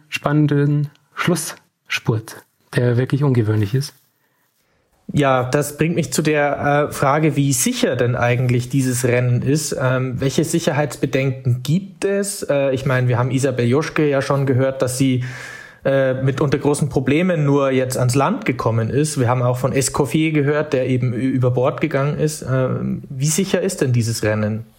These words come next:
Speaker 1: Ich würd sagen, es ist so sicher, wie es sein kann. <laughs> Es gibt ja Schutzzonen, ähm, rund um die viel befahrenen Häfen. Es gibt Schutzzonen, die die Segler nicht befahren dürfen,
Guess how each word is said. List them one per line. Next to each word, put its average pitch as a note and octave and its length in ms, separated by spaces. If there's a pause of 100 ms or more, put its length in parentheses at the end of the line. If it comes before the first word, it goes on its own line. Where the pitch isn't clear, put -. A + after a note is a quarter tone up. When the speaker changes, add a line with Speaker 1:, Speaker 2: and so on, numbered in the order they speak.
(760)
Speaker 1:
Ich - 160
würd F3 160
sagen, G3 220
es D#3+ 100
ist G3 140
so F3 80
sicher, F#3+ 360
wie F3+ 140
es - 220
sein G3 260
kann. A#2 220 (340)
<laughs> C#3+ 80 (840)
Es C#3 160
gibt D3+ 220
ja C#3+ 180
Schutzzonen, E3+ 880
ähm, D#3 760
rund D3+ 320
um C#3 400
die C3+ 240
viel D3 180
befahrenen C3 540
Häfen. C#3 520
Es C3 200
gibt - 320 (360)
Schutzzonen, C#3 840
die B2+ 400
die B2+ 240
Segler C3 380
nicht C3 160
befahren C3 400
dürfen, C3 500